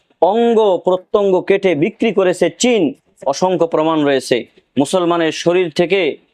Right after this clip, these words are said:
তার অঙ্গ কেটে গোস্তের মতো বিক্রি করা হচ্ছে। কোথায় ছিল তখন জাতিসংঘের মানবাধিকার অফিস? বোঝা গেল তাদের উদ্দেশ্য কোনোদিনও মানুষের অধিকার বাস্তবায়ন করা নয়, বরং তাদের মূল উদ্দেশ্য এবং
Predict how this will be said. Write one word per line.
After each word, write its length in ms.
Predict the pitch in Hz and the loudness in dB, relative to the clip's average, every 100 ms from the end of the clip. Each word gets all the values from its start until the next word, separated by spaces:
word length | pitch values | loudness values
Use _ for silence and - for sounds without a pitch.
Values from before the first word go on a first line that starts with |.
| _ - | _ -2
তার 240 | 156 165 147 | 0 0 0
অঙ্গ 360 | 160 214 233 220 | 0 0 0 0
কেটে 460 | 214 202 185 143 - _ _ | 0 -2 -2 -2 -6 _ _
গোস্তের 520 | 117 165 185 - 208 175 | -6 -6 -6 -2 0 0
মতো 200 | 170 156 | 0 -2
বিক্রি 340 | 170 - 202 | -2 -2 -2
করা 180 | 175 165 | 0 0
হচ্ছে। 480 | 160 151 170 151 - _ _ - | -2 -2 -2 -2 -4 _ _ -2
কোথায় 300 | 160 185 180 | -2 0 -2
ছিল 220 | - 175 | 0 0
তখন 340 | 170 160 160 135 | 0 0 0 0
জাতিসংঘের 580 | 147 165 175 160 151 | -2 -2 -2 0 2
মানবাধিকার 540 | 139 143 156 151 151 160 | 0 0 -2 -2 -2 -2
অফিস? 460 | 151 196 196 - - - _ _ _ _ _ _ _ _ - | 0 0 -2 -4 -12 -20 _ _ _ _ _ _ _ _ -4
বোঝা 240 | 147 170 190 | -2 0 0
গেল 340 | 196 214 247 - _ _ - | 0 0 -4 -10 _ _ -2
তাদের 240 | 156 170 | 0 0
উদ্দেশ্য 480 | 165 156 185 - 180 | 0 0 -4 -2 -2
কোনোদিনও 440 | 185 208 185 196 | 0 0 0 0
মানুষের 360 | 170 165 170 170 | 0 -2 0 0
অধিকার 360 | 175 190 208 180 | 0 0 -2 -2
বাস্তবায়ন 520 | 180 - 180 175 165 | -4 -2 -2 0 0
করা 200 | 170 165 | 0 0
নয়, 280 | 175 202 220 _ _ - | -2 -2 -6 _ _ -4
বরং 360 | 147 170 160 131 _ _ _ _ | 0 0 -2 -6 _ _ _ _
তাদের 280 | 147 151 165 | -2 0 0
মূল 480 | 139 151 202 233 240 - | 2 2 2 0 -2 -4
উদ্দেশ্য 480 | 175 156 185 196 196 | -2 0 -2 -2 -2
এবং 240 | 175 165 | 0 -2